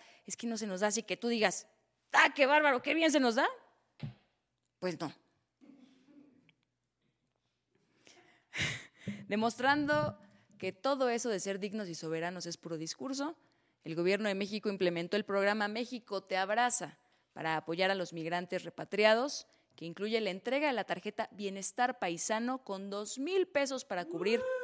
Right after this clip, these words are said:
gastos inmediatos, documentos de identidad, seguro social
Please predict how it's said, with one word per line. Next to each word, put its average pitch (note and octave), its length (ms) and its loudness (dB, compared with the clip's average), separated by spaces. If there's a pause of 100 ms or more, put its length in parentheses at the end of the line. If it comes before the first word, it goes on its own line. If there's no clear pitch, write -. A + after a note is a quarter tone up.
(540)
gastos G#3+ 320 2
inmediatos, C#4 960 -2
documentos G3+ 540 -8
de F#3 60 -8
identidad, F3 640 0
seguro G#3+ 360 -6
social G3+ 480 -6